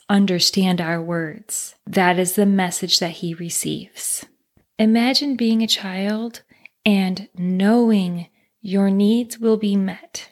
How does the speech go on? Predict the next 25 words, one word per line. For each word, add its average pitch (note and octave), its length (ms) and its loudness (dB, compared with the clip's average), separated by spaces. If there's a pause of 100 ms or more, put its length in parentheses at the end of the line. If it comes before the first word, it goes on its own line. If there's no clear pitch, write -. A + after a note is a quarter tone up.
(280)
knowing A3 1000 2 (360)
that G3 320 -2
something B3 480 0
that B3 120 2
is A3 160 0
upsetting G#3+ 540 0
to - 180 -4
you G#3 500 -2 (320)
will A3 200 4
be G#3+ 240 2
respected - 920 -4 (360)
and F#3 320 2 (260)
heard, G#3+ 760 -2 (340)
knowing G3+ 1120 0 (220)
that G3+ 140 2
you G3+ 180 2
are G#3 140 0
being G3 480 0
listened A3+ 640 0
to, F#3+ 500 -4 (200)
that G#3+ 220 0
what A3 200 0
matters A#3+ 640 2
to - 180 -4
you A3 440 2